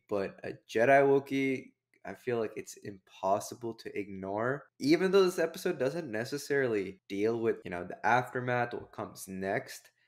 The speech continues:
it does at least give you, like, a sense of, like, hey, some of those things that we want to have explored at the end of the Clone Wars with these characters that George Lucas had introduced, some of the unfinished arcs that we saw, not even in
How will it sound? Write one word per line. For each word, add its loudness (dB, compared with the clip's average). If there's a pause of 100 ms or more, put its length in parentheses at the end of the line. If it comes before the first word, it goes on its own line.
(420)
it -4
does 4
at 0
least -4 (420)
give -4
you, -6
like, -2
a -6
sense -10
of, -4
like, -4
hey, 0 (380)
some -4
of -4
those -2
things -6
that -4
we -4
want -8
to -8
have -4
explored 0
at -6
the -4
end -2
of -6
the -4
Clone -6
Wars -4
with -8
these -10
characters -2
that -8
George -6
Lucas 0
had 0
introduced, -2 (460)
some -6
of -6
the 0 (560)
unfinished -2
arcs 0
that -2
we -2
saw, 2
not 0
even -2
in -6